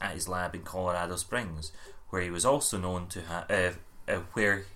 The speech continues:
he was also known for his eccentric behaviour.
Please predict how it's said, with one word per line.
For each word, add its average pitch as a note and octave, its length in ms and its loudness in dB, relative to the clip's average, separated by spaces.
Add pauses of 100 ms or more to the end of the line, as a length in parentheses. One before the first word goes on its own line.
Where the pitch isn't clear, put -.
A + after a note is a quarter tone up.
he - 200 -4
was F#2+ 180 4
also A#2 260 6
known F2+ 340 -2
for E2+ 240 -2
his E2 140 -4
eccentric E2 540 -4
behaviour. D#2+ 500 -6